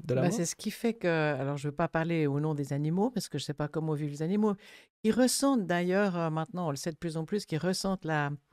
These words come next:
Speaker 2: Certains animaux ressentent le, le, la mort. Est-ce qu'ils en éprouvent de l'angoisse ? C'est ça qu'on sait pas. Ce qu'il y a en tout cas de, de, de particulier chez l'homme, c'est que il est devenu humain à partir du moment où l'angoisse l'a saisi.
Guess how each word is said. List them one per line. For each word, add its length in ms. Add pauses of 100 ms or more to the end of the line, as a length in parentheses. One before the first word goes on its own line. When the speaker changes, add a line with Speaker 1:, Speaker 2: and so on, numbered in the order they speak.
(200)
Speaker 2:
Certains 300
animaux 300
ressentent 400
le, 180
le, 400
la 140
mort. 340 (260)
Est-ce 160
qu'ils 160
en 120
éprouvent 260
de 80
l'angoisse ? 360
C'est 100
ça 100
qu'on 160
sait 140
pas. 180 (320)
Ce 140
qu'il 100
y 20
a 60 (240)
en 100
tout 140
cas 180
de, 240
de, 280
de 100
particulier 640
chez 220
l'homme, 260
c'est 200
que 280 (300)
il 120
est 100
devenu 540
humain 440
à 80
partir 340
du 100
moment 320
où 120
l'angoisse 680
l'a 120
saisi. 400